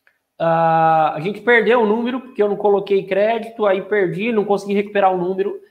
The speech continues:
e infelizmente esse número foi parar na mão de um picareta. O cara tá aplicando golpe. Este número aqui, por favor, por favor,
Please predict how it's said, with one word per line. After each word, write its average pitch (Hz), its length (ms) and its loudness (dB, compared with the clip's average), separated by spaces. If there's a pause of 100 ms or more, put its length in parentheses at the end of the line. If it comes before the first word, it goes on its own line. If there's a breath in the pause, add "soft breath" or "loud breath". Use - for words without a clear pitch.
e 214 260 0
infelizmente 233 920 2
esse 196 240 0
número 180 400 -2
foi 180 180 -6
parar 185 320 2
na 202 120 0
mão 165 240 -2
de 165 80 -2
um 202 80 -2
picareta. 202 880 0 (180)
O 165 120 -10
cara 185 340 4
tá 196 300 4
aplicando 214 520 -4
golpe. 170 800 -4 (460)
Este 277 480 0
número 226 400 0
aqui, 175 640 -4 (560)
por 269 300 4
favor, 165 920 2 (640)
por 220 240 -2
favor, 147 800 -2